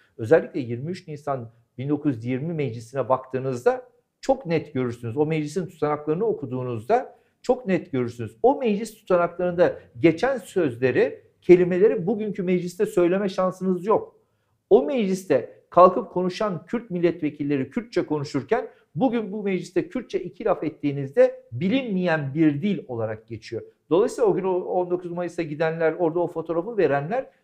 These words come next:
bir kere her şeyden önce o dönemin ruhuna vakıf değiller. O samimi bir fotoğraf değil.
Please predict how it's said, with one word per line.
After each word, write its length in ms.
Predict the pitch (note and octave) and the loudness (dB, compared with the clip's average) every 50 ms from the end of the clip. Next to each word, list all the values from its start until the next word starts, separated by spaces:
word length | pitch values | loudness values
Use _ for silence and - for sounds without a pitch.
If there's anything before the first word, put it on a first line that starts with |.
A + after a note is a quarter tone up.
| _ _ - | _ _ -12
bir 100 | E3+ - | -4 -2
kere 180 | - F3+ E3+ | 0 2 4
her 120 | E3+ F#3+ G3+ | 2 2 0
şeyden 320 | - - E3+ D3 D3 C#3 | 0 -4 -4 -4 -4 -4
önce 460 | C3+ C3+ C3+ C#3 A3 A#3+ B3+ B3+ - - - _ _ _ _ _ _ _ _ _ _ _ _ | -4 -4 -4 0 2 2 2 0 -4 -14 -20 _ _ _ _ _ _ _ _ _ _ _ _
o 200 | G3 A3 G3 D3 | 2 2 4 4
dönemin 640 | D#3 D3 C3+ C3+ B2+ B2 B2 A#2 G#2+ G#2+ G#2+ G#2 G#2 | 2 2 2 0 -2 -4 -4 -6 -6 -6 -8 -6 -2
ruhuna 540 | B2+ D#3 D#3 D#3 B2+ D3+ F#3 G#3+ E3+ A2 A2+ | 2 2 2 2 2 0 0 0 0 0 -2
vakıf 460 | A#2 A2+ A2+ - - A3+ - - - | -4 -6 -4 -4 -4 -6 -6 -6 -10
değiller. 460 | - A#2 G#2 F#2 G2 G2 G2 _ _ _ _ _ _ _ _ _ _ _ _ _ _ _ _ _ _ F4 - | -10 -10 -10 -12 -16 -18 -20 _ _ _ _ _ _ _ _ _ _ _ _ _ _ _ _ _ _ -12 -10
O 80 | C3+ | -10
samimi 520 | A#2 - - C3 B2 B2+ C3 C3 C3 B2 A#2+ | -8 -6 -6 -4 -4 -4 -4 -4 -6 -6 -8
bir 60 | A#2+ | -10
fotoğraf 500 | - - A2+ - B2+ B2+ - - - - | -10 -10 -8 -4 -2 -2 -2 -2 -6 -8
değil. 240 | G3 E3+ - - | -8 -8 -8 -10